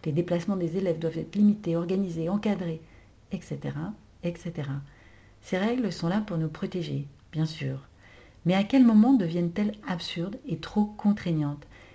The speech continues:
L'école, c'est une porte ouverte sur le savoir, sur le monde, un pas vers la liberté, ou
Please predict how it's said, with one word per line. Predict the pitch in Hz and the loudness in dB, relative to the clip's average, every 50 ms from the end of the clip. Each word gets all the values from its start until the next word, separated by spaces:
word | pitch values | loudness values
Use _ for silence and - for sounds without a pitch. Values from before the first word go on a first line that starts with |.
| - - - | -18 -6 -4
L'école, | 175 170 - 240 247 262 254 | -4 2 4 4 4 4 2
c'est | - - 165 - - | -2 -4 -6 -4 -2
une | 165 156 | -4 -4
porte | 160 175 165 - - | -4 -6 -8 -8 -6
ouverte | 160 175 175 175 | -4 -4 -4 -4
sur | - - 165 | -4 -6 -4
le | 160 160 | -4 -4
savoir, | 160 - 175 170 170 196 208 254 285 285 285 | -4 -4 -4 -2 -2 -2 -2 0 -2 -4 -4
sur | - - - 160 156 | -8 -8 -4 -2 0
le | 160 156 160 | 2 2 2
monde, | 160 170 202 233 233 214 269 247 | 2 2 0 0 -2 -2 -2 0
un | 196 202 - | 0 0 0
pas | - 165 170 | 2 0 0
vers | 160 156 147 | 2 0 0
la | 151 151 | 0 0
liberté, | 151 151 147 151 151 151 - - 185 214 247 - - - - - - - - - - - | -2 -2 -2 -4 -4 -6 -8 -8 -6 -6 -6 -8 -14 -20 -20 -20 -20 -20 -20 -20 -8 -2
ou | 220 185 208 262 262 | 0 2 2 0 -2